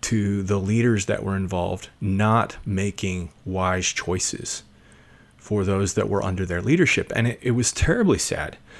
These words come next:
because it ended up with, um, the young leader very disillusioned, very broken,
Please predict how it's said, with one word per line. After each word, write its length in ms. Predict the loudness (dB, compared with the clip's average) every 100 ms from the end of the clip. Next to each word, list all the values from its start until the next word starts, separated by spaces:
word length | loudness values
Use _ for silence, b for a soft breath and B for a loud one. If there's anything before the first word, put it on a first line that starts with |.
| B B
because 340 | 2 4 4 4
it 140 | 4
ended 260 | 4 4 4
up 300 | 4 2 0
with, 460 | 2 0 -2 -16 -12
um, 340 | -4 -2 -2 0
the 100 | 2
young 280 | 4 4
leader 380 | 2 2 0 -2 b b b b b b
very 360 | 0 4 6 6
disillusioned, 720 | 2 2 0 0 -2 -6 -10 -12 0
very 340 | 4 6 6
broken, 560 | 4 0 0 -4 -6